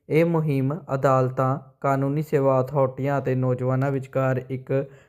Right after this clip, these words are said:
ਪੁਲ ਬਣਾਏਗੀ ਤਾਂ ਜੋ ਉਹਨਾਂ ਦੇ ਹੱਕਾਂ ਅਤੇ ਜ਼ਿੰਮੇਵਾਰੀਆਂ ਪ੍ਰਤੀ ਜਾਗਰੂਕ ਹੋ ਸਕਣ। ਸ਼੍ਰੀ ਫਤਿਹਗੜ੍ਹ ਸਾਹਿਬ ਤੋਂ ਰਿਪੋਰਟਰ ਨਤੀਸ਼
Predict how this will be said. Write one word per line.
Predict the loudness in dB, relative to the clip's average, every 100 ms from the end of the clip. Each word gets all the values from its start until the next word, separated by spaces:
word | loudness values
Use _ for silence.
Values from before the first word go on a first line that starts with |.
| _
ਪੁਲ | 2 4
ਬਣਾਏਗੀ | 4 2 2 0 0 -2
ਤਾਂ | 0 0
ਜੋ | 2 0
ਉਹਨਾਂ | 0 -2 0
ਦੇ | 0 0
ਹੱਕਾਂ | 0 -2 -2 -2
ਅਤੇ | -2 -2
ਜ਼ਿੰਮੇਵਾਰੀਆਂ | -2 0 2 2 2 0
ਪ੍ਰਤੀ | 0 0 -2 -4
ਜਾਗਰੂਕ | -4 0 2 2 -2 -4 -8 -8 -2
ਹੋ | -2
ਸਕਣ। | 0 2 0
ਸ਼੍ਰੀ | 0 0
ਫਤਿਹਗੜ੍ਹ | 2 2 4 2 2
ਸਾਹਿਬ | 2 2 2
ਤੋਂ | 0
ਰਿਪੋਰਟਰ | 0 0 -2 0 -2
ਨਤੀਸ਼ | -2 -4 -4 -6